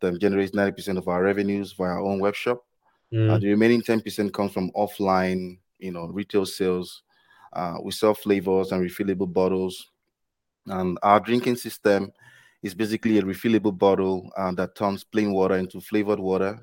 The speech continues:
Speaker 1: through scent alone. Uh, we are the category builder when it comes to scent-based tasting and the only company active in this category, uh, worldwide.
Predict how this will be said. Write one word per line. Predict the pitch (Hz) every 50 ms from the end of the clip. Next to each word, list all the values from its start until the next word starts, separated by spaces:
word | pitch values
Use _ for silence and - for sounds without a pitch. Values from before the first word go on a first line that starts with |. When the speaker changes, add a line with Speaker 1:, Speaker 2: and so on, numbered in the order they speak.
| _
Speaker 1:
through | - - 98
scent | 92 - - 95 95 90
alone. | 92 90 90 92 98 110 127 131 _ _ _ _ _ _ _ _ _ _ _
Uh, | - 92 92 87
we | 85 98
are | 95
the | 95 90
category | - - 98 - - 104 107 107 104 104 98
builder | 92 101 101 101 92 98 95 92 92 92 92 92 92 - _ _ _ _ _
when | 101 98
it | 98 95
comes | - 101 95 95 -
to | - -
scent-based | - - 107 107 104 92 98 95 95 92 - -
tasting | 101 104 - - - 123 123 127 127 - - _
and | - 92 90 90 90 87
the | 82 90 - -
only | 107 107 110 107 107 104 101 - _ _ _ _ _ _
company | - 107 98 - 101 95 -
active | - 90 90 - - - 95 85
in | 85
this | 87 85 -
category, | - 95 - - 92 87 92 90 87 87 85 90 _ _ _ _ _ -
uh, | - - 87
worldwide. | 87 85 87 85 87 85 80 82 82